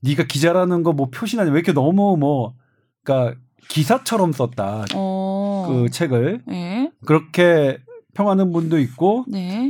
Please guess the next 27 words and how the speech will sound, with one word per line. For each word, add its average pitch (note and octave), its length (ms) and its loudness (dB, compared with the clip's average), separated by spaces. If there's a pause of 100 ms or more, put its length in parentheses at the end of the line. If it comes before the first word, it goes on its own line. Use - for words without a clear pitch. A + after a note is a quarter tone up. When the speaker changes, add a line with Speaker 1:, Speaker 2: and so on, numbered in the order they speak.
Speaker 1:
다른 F#3+ 300 4
분들은 E3+ 380 4
이제, C#3 280 0 (460)
어, B2+ 180 0
근거를, F3+ 880 4
네가 E3 560 2
쓰는 A3+ 460 0
것의 E3+ 460 2
근거를, D#3 640 2 (480)
어, A2+ 340 2
찾아볼 B3+ 480 0
수 G3 120 2
있어 F3 220 2
좋았다, A#2+ 340 0
이렇게 B2 640 0
하는 E3 240 2
분도 D3 200 2
Speaker 2:
음. D3+ 40 4
Speaker 1:
있는데 B2+ 420 0
Speaker 2:
네. G3+ 300 -4 (1000)
Speaker 1:
아무튼 C#3+ 260 -2
뭐 E3 120 0
그렇습니다. B2+ 680 -8 (100)
Speaker 2:
음. G#3 260 -2
Speaker 1:
그리고 C3+ 280 0
기회가 D#3 300 2
되면, C#3+ 540 2